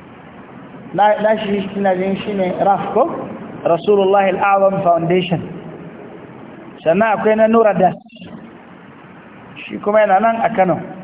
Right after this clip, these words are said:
Ah, amma dai Allah Madaukakin Sarki yana ƙara dakile su. Suna nan suna bin ƙauyuka, suna dasa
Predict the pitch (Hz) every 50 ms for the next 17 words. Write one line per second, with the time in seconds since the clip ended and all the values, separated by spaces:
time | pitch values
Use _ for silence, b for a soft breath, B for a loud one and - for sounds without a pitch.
0 | - - - - - - - - - - - - - - - - - - - -
1 | - - - - - - - - - - - - - - - - - - - -
2 | 143 147 147 143 143 143 143 143 147 - - - - - - - - - - -
3 | - - - - - - - - - - - - - - - - - - - -
4 | - - - 151 165 185 190 196 202 202 208 196 185 185 175 165 160 151 196 196
5 | 180 202 202 202 202 208 208 190 185 170 175 185 185 180 175 165 175 175 175 160
6 | 160 165 185 196 196 214 226 240 - - - - - - - - - - - -
7 | - - - - - - - - - - 196 202 196 185 190 208 214 - - 220
8 | 214 190 185 190 190 180 170 - 190 208 214 220 220 220 214 202 190 190 190 -
9 | - - 127 - - - - - - - - - - - - - - - 185 202
10 | 196 190 165 160 208 220 220 208 185 170 - -